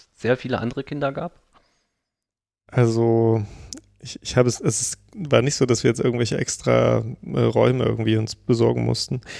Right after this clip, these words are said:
Speaker 2: Aber ich
Speaker 1: Ja.
Speaker 2: erinnere mich dran, dass, dass es mehrere, ähm, Kinder oder Freunde gab, die irgendwie so weggegangen sind. <clears throat> Also ich, ich, ähm,
Speaker 1: Ah ja.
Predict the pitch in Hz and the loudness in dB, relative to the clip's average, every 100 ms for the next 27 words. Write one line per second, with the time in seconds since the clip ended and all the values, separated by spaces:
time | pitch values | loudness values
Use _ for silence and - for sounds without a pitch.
0 | - - 123 131 131 135 - 120 120 117 | -10 0 2 4 2 0 0 2 2 0
1 | - - 110 110 117 120 113 113 110 107 | 0 -2 -2 -2 0 2 4 4 2 -2
2 | - - - _ _ - 117 110 107 - | -14 -20 -20 _ _ 2 2 2 -4 0
3 | 147 143 120 110 - 117 120 123 113 - | 2 4 4 2 2 2 4 2 2 0
4 | 123 117 117 113 107 104 - _ _ _ | -4 -2 0 0 0 -2 -8 _ _ _
5 | 113 110 110 110 117 120 - 104 101 101 | 2 4 4 4 2 0 0 0 2 -2
6 | 101 - _ _ _ _ _ _ _ - | -2 -8 _ _ _ _ _ _ _ 0
7 | 165 151 117 127 120 110 - 120 - - | 4 4 4 2 4 0 -2 -4 -4 -10
8 | _ _ _ - 117 110 131 117 | _ _ _ 2 2 2 0 0